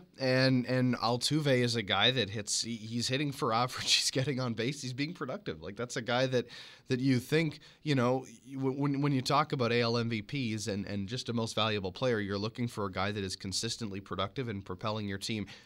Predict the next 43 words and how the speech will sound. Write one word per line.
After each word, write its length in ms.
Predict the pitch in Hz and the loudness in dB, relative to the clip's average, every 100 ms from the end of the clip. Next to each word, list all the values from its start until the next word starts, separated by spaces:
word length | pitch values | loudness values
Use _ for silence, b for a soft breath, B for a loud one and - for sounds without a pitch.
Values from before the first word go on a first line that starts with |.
| - | -4
into 240 | 131 117 107 | -2 0 -2
a 60 | |
position 420 | - 104 117 117 | -2 -2 0 0
where 100 | 110 | -2
they 140 | 104 101 | -2 -4
can 220 | 98 92 | -4 -4
win, 180 | 117 110 | -2 -2
and 80 | 92 | -4
Altuve's 600 | 92 - 120 104 98 - | -4 -2 -2 0 -4 -2
doing 300 | 110 117 95 | -2 0 -2
that. 220 | 78 - | -4 -2
So 160 | - 104 | 2 2
I 60 | |
think 220 | 123 147 | 2 -4
he'd 200 | - 131 | -4 -4
be 140 | 117 110 | 0 0
a 60 | |
safe 340 | 95 113 98 - | 0 0 -2 0
bet. 220 | 120 92 B B | 0 0 B B
One 200 | 107 170 | 2 2
guy 140 | 202 147 | 4 2
that 160 | 120 | 2
you 120 | 110 110 | 0 0
left 320 | 110 127 127 | 0 2 2
out 120 | 143 | 2
of 80 | 98 | 2
that, 160 | 95 | 0
and 100 | 98 | 0
I'm 120 | 87 95 | -4 -4
curious 400 | 147 127 104 - | -2 0 0 -2
to 100 | 104 | -2
know 140 | 95 | 0
why, 240 | 95 113 | 2 2
is 200 | 92 92 | 0 -2
why 160 | 98 156 | 0 0
don't 140 | 208 | 0
you 80 | 151 | -2
have 160 | 117 107 | -4 -2
Mike 220 | 120 - | -4 -6
Trout 280 | - 139 147 | -6 -6 -6
on 120 | 92 | -8
your 100 | 78 | -10
list? 380 | - - - | -16 -18 -18